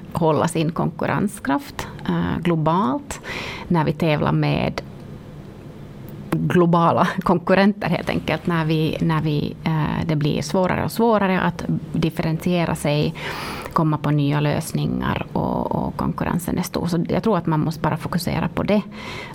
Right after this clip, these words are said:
och, och se till att vi använder, eh, den här, mm, alla de bästa möjliga resurserna vi har. Och om vi tittar för snävt på våra resurspooler när vi,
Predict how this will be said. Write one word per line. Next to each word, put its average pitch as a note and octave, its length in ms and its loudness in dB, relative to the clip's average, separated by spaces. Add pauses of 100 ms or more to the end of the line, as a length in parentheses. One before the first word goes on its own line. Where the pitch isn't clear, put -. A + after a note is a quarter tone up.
och, D#3+ 200 2
och D#3+ 80 0
se D#3+ 120 -4
till D#3+ 300 0
att - 160 -2
vi E3 400 2 (1080)
använder, E3+ 800 4 (120)
eh, - 60 -6 (1120)
den D#3 200 2
här, D3+ 320 2 (300)
mm, E3+ 300 0 (260)
alla D3+ 340 2
de E3 300 2
bästa E3+ 300 2
möjliga E3 300 2
resurserna E3+ 520 0
vi F#3 80 2
har. G3 320 0 (300)
Och - 160 0
om D3 120 2
vi D3+ 80 2
tittar - 460 -2
för - 180 -4
snävt - 680 -2 (140)
på - 220 0
våra - 360 0
resurspooler E3+ 880 0
när E3 200 0
vi, F#3 240 0